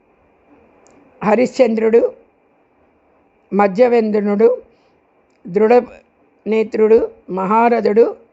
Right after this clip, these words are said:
అని నలుగురు కుమారులు పుట్టారు. ఆయన తపస్సుకి సంతోషించిన బ్రహ్మదేవుడు ప్రత్యక్షమై ఇలా అన్నారు, "నువ్వు చేసిన ఈ తపస్సు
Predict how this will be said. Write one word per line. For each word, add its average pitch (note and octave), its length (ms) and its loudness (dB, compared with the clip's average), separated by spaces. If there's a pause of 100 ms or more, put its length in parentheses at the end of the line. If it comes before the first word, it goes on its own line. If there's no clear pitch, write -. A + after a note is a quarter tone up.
అని B3 300 -4 (240)
నలుగురు G#3 360 -2
కుమారులు G#3+ 640 -4 (560)
పుట్టారు. F3+ 400 -2 (880)
ఆయన A#3+ 560 -2 (180)
తపస్సుకి A3+ 840 -6
సంతోషించిన A#3 680 -4
బ్రహ్మదేవుడు G#3+ 640 -2
ప్రత్యక్షమై G#3 800 -6 (440)
ఇలా A#3 200 2
అన్నారు, G#3 500 -2 (140)
"నువ్వు G#3+ 200 -6
చేసిన A3 380 -4 (400)
ఈ G#3+ 160 -6
తపస్సు G#3+ 720 -2